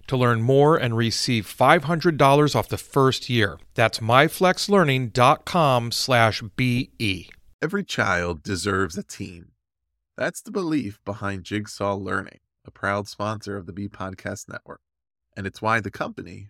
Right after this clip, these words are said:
Speaker 2: founded by educators Curtis and Lorna Hewson, focuses on ensuring success for all learners through collaborative response,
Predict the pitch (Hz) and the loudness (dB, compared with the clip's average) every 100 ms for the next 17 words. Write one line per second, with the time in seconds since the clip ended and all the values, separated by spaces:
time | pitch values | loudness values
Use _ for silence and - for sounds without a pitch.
0 | _ - 113 113 101 98 110 107 101 101 | _ -6 -2 -2 -4 -4 -6 -6 -8 -6
1 | 101 98 - - 110 107 110 - - 160 | -4 -6 -10 -8 -4 -4 -6 -10 -14 -12
2 | 92 104 104 107 127 143 117 95 - _ | -8 -8 -8 -4 -4 -6 -12 -16 -18 _
3 | _ _ - 127 139 - 127 104 98 98 | _ _ -10 -8 -8 -6 -6 -6 -12 -10
4 | - 110 131 131 127 127 107 101 101 - | -8 -8 -8 -10 -12 -10 -8 -8 -10 -14
5 | - - 104 110 123 98 98 98 98 95 | -16 -8 -2 -2 -2 -6 -6 -8 -10 -12
6 | _ _ _ 95 95 - 92 101 101 104 | _ _ _ -12 -12 -10 -4 -2 -2 -2
7 | 90 101 - 95 - - - | -4 -8 -10 -14 -14 -18 -20